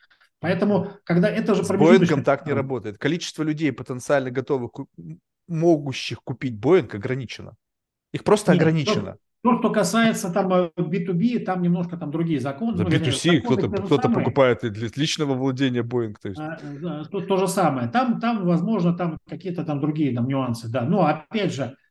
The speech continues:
Speaker 1: то, то есть, если ты видишь какие-то промежуточные, там, предварительные показатели, да, вот, ты на них можешь ориентироваться. И там для того, чтобы у меня было больше просмотров, там, повысить вероятность, я должен там увеличить там маркетинговый бюджет, там, или там ещё там что-то должен сделать. Это, в принципе, тоже нормальная управленческая позиция.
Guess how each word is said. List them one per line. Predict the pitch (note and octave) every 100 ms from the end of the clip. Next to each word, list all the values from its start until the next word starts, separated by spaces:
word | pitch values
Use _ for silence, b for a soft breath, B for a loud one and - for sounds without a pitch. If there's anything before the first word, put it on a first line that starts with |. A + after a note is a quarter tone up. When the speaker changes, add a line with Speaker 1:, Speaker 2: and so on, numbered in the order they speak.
| -
Speaker 1:
то, | F#3
то | A3
есть, | F#3+
если | G#3+ F#3+ F3
ты | G3+ G3+
видишь | G#3 F3+ -
какие-то | F3 F3 G3 -
промежуточные, | E3 F3 F3 F3 - - B2
там, | B2
предварительные | C#3+ D3 D#3+ D#3+ C#3 B2+
показатели, | D#3+ - D#3+ A#3 B3 F3+ B2+
да, | C3+ - - _ -
вот, | C#3 B2
ты | B3
на | G#3
них | A3+
можешь | A3+ E3+ F#3 E3+
ориентироваться. | F3 F3 C3 A#2 E3+
И |
там | F3 E3 B B -
для | E3
того, | G#3 A3+ G#3
чтобы | - G3 F3 D#3+ -
у | D#3
меня | F3 G3+
было | F#3 F#3+
больше | F3 F#3 F3
просмотров, | F3 F#3 F3 B3 A#3 F3
там, | D#3
повысить | C#3+ D#3 D3 -
вероятность, | D3+ C#3+ B2 C#3
я | A#3
должен | G3 D#3 D3
там | C#3+ C#3+
увеличить | D3+ E3+ F#3+ -
там | - C#3
маркетинговый | D#3 - C#3 C3
бюджет, | B2 A#2 A2+ - b b b
там, | A2+
или | F3+
там | E3+ E3+
ещё | F3 E3+
там | B2+
что-то | A#2+ A#2 A#2+
должен | A#2+ A#2
сделать. | A2+ A2+
Это, | A3+ A#3+
в | F3+
принципе, | B3 -
тоже | F3 A#3 A3+
нормальная | A3 A3+ G3 E3+
управленческая | E3+ E3 D3 A#2+ C#3
позиция. | A#2 C#3 A#2+ A2+ -